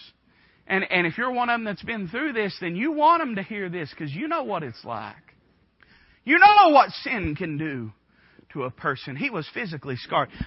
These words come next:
But I'd say, and we've already read it, but in verse number fifteen, where he goes and he feeds the swine of this man that was a citizen of another country,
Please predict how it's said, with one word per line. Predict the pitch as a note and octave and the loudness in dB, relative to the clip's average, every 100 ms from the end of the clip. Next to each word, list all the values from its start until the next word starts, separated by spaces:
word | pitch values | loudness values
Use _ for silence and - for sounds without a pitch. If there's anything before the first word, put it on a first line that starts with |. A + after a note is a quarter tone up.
| - | 2
But | A#3 | 4
I'd | A#3 A3+ | 4 2
say, | - G3+ | 2 2
and | C4+ | 2
we've | F#3+ F#3 | -2 0
already | A3+ G3+ | 0 0
read | F#3+ B3+ | -4 -6
it, | C4 | -6
but | E3+ | -6
in | F3+ F#3 | -6 -2
verse | A#3+ | -2
number | G#3+ G#3 F3 | -4 -8 -8
fifteen, | A#3+ G#3 - D#4+ A3 | -10 -12 -10 -8 -6
where | G3 | -6
he | F3 | -4
goes | F#3+ C4 A3 - - - | 0 0 0 -4 -14 -6
and | F#3 | -2
he | F3 D#3 | -2 -2
feeds | C4 B3+ F#3 D#3+ | -4 -2 -4 -4
the | E3+ - | -8 -8
swine | C4 B3+ G#3+ D3+ D3 G3 A3+ - - | -2 2 4 4 0 -6 -12 -20 -8
of | D#3+ | -4
this | E3 F3+ | -2 -4
man | F#3+ A#3 G#3+ | -4 -2 -2
that | D#3+ | -4
was | D#3+ | -6
a | |
citizen | D3+ A3+ G3 E3+ F3 | -8 -6 -8 -8 -8
of | D#3+ | -6
another | E3+ D#3+ | -6 -6
country, | - C4 | -8 -10